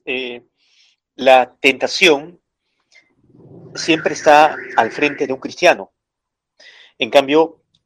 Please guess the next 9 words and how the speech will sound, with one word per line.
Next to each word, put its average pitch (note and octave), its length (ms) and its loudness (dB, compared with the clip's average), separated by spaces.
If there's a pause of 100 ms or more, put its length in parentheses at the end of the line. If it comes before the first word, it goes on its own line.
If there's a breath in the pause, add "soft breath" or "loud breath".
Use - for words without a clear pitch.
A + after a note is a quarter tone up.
(120)
eh, G#2+ 460 -6
la, B2 380 0
la B2+ 240 0
tribulación, C#3+ 840 -2 (640)
eh, A2+ 400 -14 (160)
también, A#2+ 500 -4
o G2+ 60 -12
sea, A#2 320 -4 (380 soft breath)
somos - 560 -10